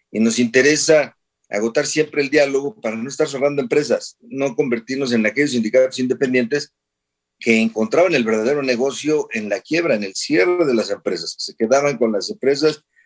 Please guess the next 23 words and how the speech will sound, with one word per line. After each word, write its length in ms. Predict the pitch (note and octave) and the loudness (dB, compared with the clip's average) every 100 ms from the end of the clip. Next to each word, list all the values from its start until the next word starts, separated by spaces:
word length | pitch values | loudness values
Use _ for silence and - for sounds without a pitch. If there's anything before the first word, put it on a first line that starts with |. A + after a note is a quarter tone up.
| _ | _
y 100 | A#2 | 2
eran 160 | C3+ C3+ | 2 4
negocios 360 | B2 C3+ B2+ | 0 0 -2
muy 160 | B2+ C3+ | -2 -2
jugosos 540 | A#2 A#2 A#2 B2+ A#2+ | -2 0 2 0 -2
para 200 | A2+ G#2 | -2 -2
los 220 | G2+ G2 G#2 | 0 -4 -6
líderes. 480 | F#2+ F2 - - _ _ _ - | -4 -4 -6 -12 _ _ _ -6
Nosotros 380 | B2+ E3 E3 D#3 | 0 2 4 4
no 120 | D#3+ | 4
lo 120 | D#3 | 4
hacemos 400 | C3+ C#3+ D3 A2+ | 4 2 0 -2
así, 260 | F#2+ G#2 G#2 | -6 -6 -4
lo 100 | G#2 | -4
hacemos 340 | B2+ C3 A#2+ | -4 -4 -4
con 200 | G#2 F#2+ | -6 -2
conciencia, 720 | F#2+ F2+ A2 A2+ A2 A2+ - - - _ _ _ | -4 0 0 2 4 2 2 -8 -16 _ _ _
con 160 | G2+ | -8
conciencia 520 | G#2 G2+ G#2+ A2 B2 A#2 | -4 -4 0 0 2 0
social. 440 | G#2 F2 F2+ D#2+ _ _ - - _ | -2 -6 -8 -8 _ _ -20 -20 _
Más 140 | F3+ | 2
o 40 | F#3+ | 4
menos, 540 | G3 G3+ F#3+ - - | 4 4 2 -2 -12